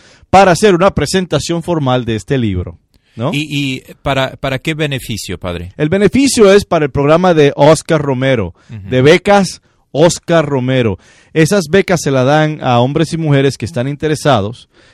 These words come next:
Speaker 1: en estudiar un poco más nuestra iglesia, un poco más nuestra religión, para que en el futuro puedan ser líderes preparados,
Speaker 2: Ujú.
Speaker 1: ¿no? A nivel de las parroquias u otros ministerios.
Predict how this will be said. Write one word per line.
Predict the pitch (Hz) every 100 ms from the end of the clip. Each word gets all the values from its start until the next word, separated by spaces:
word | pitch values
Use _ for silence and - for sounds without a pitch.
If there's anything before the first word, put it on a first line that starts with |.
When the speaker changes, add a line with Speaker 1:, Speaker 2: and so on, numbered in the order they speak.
| -
Speaker 1:
en | 131
estudiar | 131 - 143 180
un | 190
poco | 208 - 185
más | 160 156 156 151 - -
nuestra | 127 120 110 123
iglesia, | 110 123 113 127
un | 156
poco | 214 - 180
más | 170 170 170 160 -
nuestra | 127 127
religión, | 117 120 107 151 151 _ _ -
para | 127
que | 123
en | 123
el | 117
futuro | 127 147 185 175
puedan | 165 165
ser | 156 151
líderes | 135 143 156 147 -
preparados, | 131 117 120 135 170 139 92 -
Speaker 2:
Ujú. | 104 87 104
Speaker 1:
¿no? | 143 175 _ _ -
A | 123
nivel | 113 113 113
de |
las | 143 139
parroquias | - 131 131 139 156 143 - _
u | - 202
otros | 165 139 123
ministerios. | 120 113 - 147 139 101 -